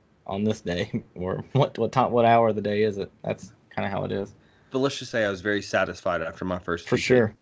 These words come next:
Speaker 2: David
Speaker 1: Yeah.
Speaker 2: Johnson, Juju. And then I did the one thing that I've actually harped on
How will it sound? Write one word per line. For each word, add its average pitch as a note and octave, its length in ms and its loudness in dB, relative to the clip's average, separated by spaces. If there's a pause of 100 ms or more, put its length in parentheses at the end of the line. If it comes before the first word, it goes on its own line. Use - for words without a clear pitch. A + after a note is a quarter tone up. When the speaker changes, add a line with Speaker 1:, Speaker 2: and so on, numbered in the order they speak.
(140)
Speaker 2:
David G#2+ 160 6
Speaker 1:
Yeah. G#2 80 6
Speaker 2:
Johnson, G2 420 0
Juju. F#2 420 -2 (280)
And B2 120 4
then C#3+ 120 6
I D3+ 120 6
did A2 340 4 (480)
the G#2 100 4
one G#2+ 220 4
thing G2 260 0
that F2+ 280 2 (580)
I've A2+ 160 4
actually G2+ 340 -2
harped A2 380 -2
on B1+ 260 -10